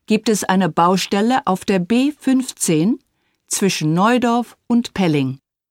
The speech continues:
Ab zwanzig Uhr können Sie deshalb die Straße nicht benutzen. Das Neudorfer Stadtfest ging gestern zu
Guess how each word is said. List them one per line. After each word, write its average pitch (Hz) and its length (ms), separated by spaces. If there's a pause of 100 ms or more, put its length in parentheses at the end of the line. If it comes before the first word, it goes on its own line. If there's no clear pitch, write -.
(680)
Ab 170 180
zwanzig 262 680
Uhr 214 360 (180)
können 185 300
Sie 151 160
deshalb 180 460
die 196 100
Straße 170 560
nicht 196 420
benutzen. 147 680 (1900)
Das 165 320
Neudorfer 185 720
Stadtfest 240 880
ging 180 240
gestern 202 480
zu 294 160